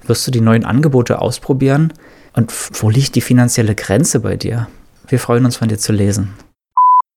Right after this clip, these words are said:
Na, kannst du dich noch dran erinnern, welche Serie oder welchen Film du bei Netflix als allererstes gesehen hast? Ich könnte mich so spontan auf jeden Fall nicht daran zurückerinnern, aber ich kann dir verraten, wie du zurück in der Zeit reisen kannst.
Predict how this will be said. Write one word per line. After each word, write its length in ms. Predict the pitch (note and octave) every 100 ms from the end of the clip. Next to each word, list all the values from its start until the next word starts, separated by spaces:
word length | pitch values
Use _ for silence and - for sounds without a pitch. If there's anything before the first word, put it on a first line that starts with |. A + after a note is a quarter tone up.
| _ _ _
Na, 260 | G2 G#2+ C3 -
kannst 300 | G#2+ A#2 F3
du 20 |
dich 220 | C3 -
noch 140 | B2+
dran 200 | - B2+
erinnern, 560 | B2 A2 D3 B2+ C#3 D3
welche 240 | - -
Serie 460 | C#3+ B2+ D3 E3+ D#3+
oder 260 | A#2+ A2 A2+
welchen 320 | C3 D#3+ E3+
Film 320 | - B2+ D#3
du 100 | C3+
bei 120 | B2
Netflix 640 | A#2 B2 - E3+ D#3+ - -
als 280 | - -
allererstes 760 | - D3 E3 - A2 - E3 -
gesehen 320 | D#2 G#2 E3
hast? 260 | G3+ - - _ _ _
Ich 120 | - -
könnte 260 | B2+ B2+
mich 140 | C3 -
so 140 | B2
spontan 800 | - A#2 G#2+ - - - D#3 G3
auf 160 | E3+ -
jeden 180 | D#3+
Fall 160 | D#3 C3+
nicht 320 | C#3+ F#3 -
daran 220 | B2 A#2
zurückerinnern, 680 | A#2+ B2 B2 C#3+ C#3 D#3 F3
aber 160 | B2 B2
ich 140 | B2
kann 180 | - D3
dir 120 | F2+
verraten, 580 | - B2 B2 - C#3+ G3
wie 60 | -
du 120 | C3
zurück 260 | - B2 B2+
in 80 | B2+
der 140 | A2+
Zeit 360 | - A2 A2 -
reisen 280 | G#2 A2+
kannst. 480 | A2+ - A#2 - -